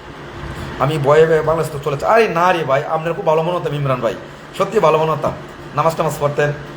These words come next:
কিন্তু সেই নামাজের ভিত্তিতে যেন আজকে আপনি এত বড় মিথ্যা, মিথ্যা কথা কন, কোনোদিন কল-, কল্পনা করছেন না। কারণ আপনি যদি কমেন্ট করছেন এক লাখ, এক, এক লাখ টাকা পান,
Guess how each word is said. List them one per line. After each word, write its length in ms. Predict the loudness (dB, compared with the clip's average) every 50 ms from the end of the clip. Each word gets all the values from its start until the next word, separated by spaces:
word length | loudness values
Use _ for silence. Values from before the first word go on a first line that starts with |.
| -16 -10 -6
কিন্তু 160 | -6 -4 0
সেই 160 | 2 2 4
নামাজের 320 | 4 4 4 4 4 2 2
ভিত্তিতে 280 | 0 -4 -2 0 0
যেন 100 | 2 4
আজকে 280 | 2 2 2 2 2 2
আপনি 180 | 2 2 2 -2 0 2
এত 180 | 2 2 4 4
বড় 200 | 4 6 6 6 4 2 0 -2 -8 -14 -16 -12 -8
মিথ্যা, 260 | -6 -2 2 2 2
মিথ্যা 360 | 2 2 -2 -2 0 2 2
কথা 120 | 2 2 4
কন, 220 | 4 4 4 4 0 -4 -10 -8 -4
কোনোদিন 240 | -2 0 2 2 4 2
কল-, 240 | 2 2 2 -2 -4 -2
কল্পনা 260 | 0 0 0 0 -2
করছেন 260 | -2 -2 -4 -6 -8
না। 60 | -10 -10 -12 -14 -14 -6
কারণ 120 | -2 -2 0
আপনি 160 | 0 0 -2
যদি 140 | -2 -2 0
কমেন্ট 320 | 2 2 2 2 0 -2
করছেন 220 | -2 -2 0 0 0
এক 120 | 0 0
লাখ, 100 | -2 -4 -4 -4 -2
এক, 180 | -2 -2 -2 -4 -4 -2 -2 0 0
এক 180 | 0 0 2 0
লাখ 140 | 0 0
টাকা 180 | 0 0 0 2
পান, 180 | 2 2 2